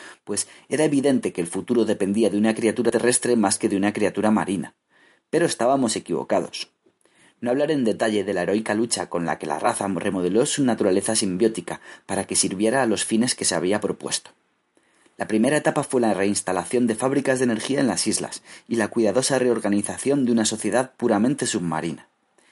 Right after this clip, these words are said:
Pero esta reconstrucción hubiera sido inútil si no hubiese estado acompañada por un estudio muy cuidadoso de las relaciones mentales y físicas de las dos especies.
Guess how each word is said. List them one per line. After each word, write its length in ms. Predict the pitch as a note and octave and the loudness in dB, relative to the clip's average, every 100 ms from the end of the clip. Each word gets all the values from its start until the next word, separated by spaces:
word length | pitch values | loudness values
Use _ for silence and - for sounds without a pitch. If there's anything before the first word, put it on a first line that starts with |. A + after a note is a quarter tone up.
| _ _ _ - | _ _ _ -2
Pero 160 | G#2+ | 0
esta 200 | G#2+ - | 2 2
reconstrucción 760 | C#3 B2 A#2+ - A2+ - C3+ - - - | 0 0 -2 -2 -4 0 -2 -2 -10 -8
hubiera 360 | G#2+ A2+ G#2+ - | -2 0 0 -2
sido 220 | A#2+ A#2+ | 0 2
inútil 440 | B2+ D3+ G#2+ - - - | 2 2 0 -4 -10 -10
si 140 | - | -2
no 100 | A2+ | 2
hubiese 260 | B2+ D3+ C#3+ | 2 2 0
estado 300 | C3 A#2 G#2 | 0 2 2
acompañada 640 | F2+ F#2 E2+ F#2+ G#2+ F#2 - | 0 -4 -2 0 0 -2 -4
por 100 | F#2+ | 0
un 140 | A#2+ | 2
estudio 500 | C#3+ - C3+ B2+ G#2 | 0 -2 -4 0 0
muy 220 | G2 C#3+ | 2 0
cuidadoso 600 | D3+ D#3 C3+ G#2 B2 A2 | 0 0 2 2 2 0
de 100 | G#2 | 0
las 160 | F2+ F2 | 0 0
relaciones 460 | F2 E2 G#2+ A#2 A#2 | -2 0 0 2 2
mentales 500 | G2 F#2+ F2+ E2+ G#2+ | 0 0 -2 -2 -4
y 60 | |
físicas 500 | - C3 - - D#3+ | -4 -2 0 0 0
de 80 | A2 | -2
las 160 | E2+ D#2+ | -2 0
dos 180 | F#2+ | 0
especies. 640 | F2 - E2 - - - | -2 -4 -8 -8 -10 -12